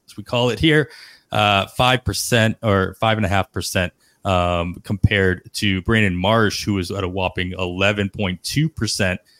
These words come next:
Uh, to end twenty twenty-three. Uh, we see, we, we see the average, um, uh, of, of, of the league closer to, like, the, the high, high single digits,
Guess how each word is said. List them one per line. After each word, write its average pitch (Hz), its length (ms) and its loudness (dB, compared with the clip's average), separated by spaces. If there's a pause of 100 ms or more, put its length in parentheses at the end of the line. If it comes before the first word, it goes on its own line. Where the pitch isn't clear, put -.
(180)
Uh, 87 340 2
to - 260 -6
end 90 280 0 (100)
twenty 98 260 -2
twenty-three. 87 760 -4 (320)
Uh, 92 420 2 (440)
we 120 140 2
see, 98 840 4 (300)
we, 120 280 -6
we 117 300 -8
see 127 180 0
the 110 160 2
average, 101 720 -2
um, 92 580 2 (180)
uh, 107 100 -10 (360)
of, 110 220 -6 (100)
of, 90 220 -6 (160)
of 101 220 -2
the 101 120 0
league 98 400 4 (380)
closer 139 380 4
to, 101 800 2
like, 92 280 -2
the, 104 360 -2 (380)
the 117 120 -4
high, 113 540 0 (140)
high 127 200 0
single 110 300 0
digits, 92 520 -2